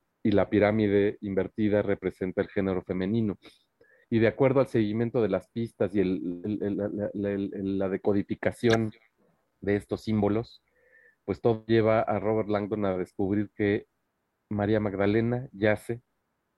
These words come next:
en el subsuelo del pala-, de, de, del, del Museo del Louvre, ¿no? Ahí es donde se encuentra el Santo Grial, que es, este, la sangre real, como lo decodifican,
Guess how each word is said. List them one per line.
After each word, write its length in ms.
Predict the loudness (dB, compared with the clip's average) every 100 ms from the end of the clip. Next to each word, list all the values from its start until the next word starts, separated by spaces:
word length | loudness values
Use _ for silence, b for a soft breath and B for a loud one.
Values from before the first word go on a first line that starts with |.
| _ _ _ _ _ -10
en 160 | -8
el 80 | -8
subsuelo 500 | -10 -8 0 2 2
del 200 | 0 -2
pala-, 280 | -2 0 -2
de, 220 | -2 -2
de, 160 | -2 -4
del, 340 | -4 -4 -4
del 120 | -6
Museo 300 | -6 -4 -2
del 120 | 0
Louvre, 260 | -2 -4 -10 _ _ _ _ _ _ _
¿no? 300 | -12 -10 -12 _ _
Ahí 220 | -2 0
es 100 | 0
donde 200 | 0 -4
se 100 | -6
encuentra 360 | -4 -4 -2 -6
el 60 |
Santo 340 | -4 -4 -2 -2
Grial, 380 | 0 0 0 -8 _ B B B _
que 200 | 2 2
es, 140 | 2
este, 300 | -4 -4 0
la 100 | 2
sangre 400 | 2 2 4 2
real, 560 | 4 4 4 4 0 -4 -8
como 200 | -6 -2
lo 140 | -2
decodifican, 800 | -2 -2 -2 -2 -4 -2 -4 -6